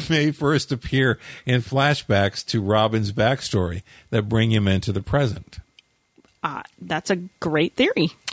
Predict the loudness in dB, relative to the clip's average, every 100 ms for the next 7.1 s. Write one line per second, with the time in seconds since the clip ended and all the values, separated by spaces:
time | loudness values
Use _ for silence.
0 | -12 -18 -18 -20 -20 -20 -14 -2 0 2
1 | 2 2 2 0 2 2 2 2 0 2
2 | 0 0 -2 -2 0 2 4 2 2 0
3 | 0 0 0 0 0 -4 0 0 0 0
4 | 0 0 0 0 0 0 2 0 0 0
5 | 2 2 2 0 0 0 0 0 -2 -2
6 | 0 -2 -2 -4 -2 0 2 0 -2 -8